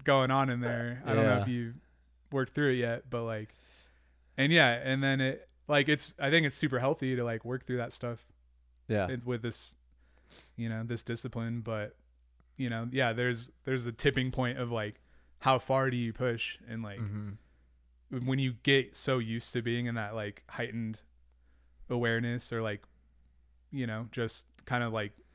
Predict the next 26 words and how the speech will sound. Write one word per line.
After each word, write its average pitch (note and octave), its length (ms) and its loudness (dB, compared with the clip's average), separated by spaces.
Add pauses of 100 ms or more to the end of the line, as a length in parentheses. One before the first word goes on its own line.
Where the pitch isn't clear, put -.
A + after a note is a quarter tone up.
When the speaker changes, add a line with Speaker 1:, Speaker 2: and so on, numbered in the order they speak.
(760)
Speaker 1:
almost D3 280 4
not C#3 220 6
listening C3+ 380 2
to C#3 100 -2
your A#2+ 320 2
body A#2+ 480 -2
'cause C3 260 -8
you, A2+ 200 -6 (420)
you B2+ 100 -2
wanna A2+ 240 -2
push A#2 380 -6
past A2 400 -8
your A#2+ 140 -6
mental A2+ 280 -6
limits. C3 540 -8
Speaker 2:
Yeah. A#2+ 360 4 (380)
Speaker 1:
It's A#2+ 200 -10
like G#2 360 -8 (1200)
Speaker 2:
Yeah, C#3+ 160 6
the B2 120 6
body C#3+ 260 10
can C3+ 140 0
become A#2+ 320 2
an G#2+ 80 2
enemy A2+ 440 2
Speaker 1:
Yeah. A#2 420 -4